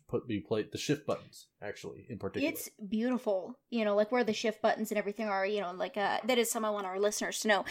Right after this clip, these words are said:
Speaker 2: It's not paddles, they're actual buttons. And the location, like, my problem with the Scuf is those paddles are in the middle of the back of the controller.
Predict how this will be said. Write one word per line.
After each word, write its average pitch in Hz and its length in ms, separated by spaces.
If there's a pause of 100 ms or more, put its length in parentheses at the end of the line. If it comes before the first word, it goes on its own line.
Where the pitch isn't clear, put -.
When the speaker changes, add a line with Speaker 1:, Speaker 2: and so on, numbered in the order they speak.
(240)
Speaker 2:
It's 233 140
not - 220
paddles, - 560
they're 247 140
actual 247 400 (160)
buttons. 180 560 (800)
And 220 480 (420)
the 240 120
location, 233 1080 (160)
like, - 200 (420)
my 254 180
problem 254 320
with - 140
the 220 60
Scuf 277 520
is 214 240
those 220 240
paddles 240 460
are 214 60
in 196 100
the 196 40
middle 220 300
of 208 60
the 208 80
back 208 240
of 214 60
the - 40
controller. 226 580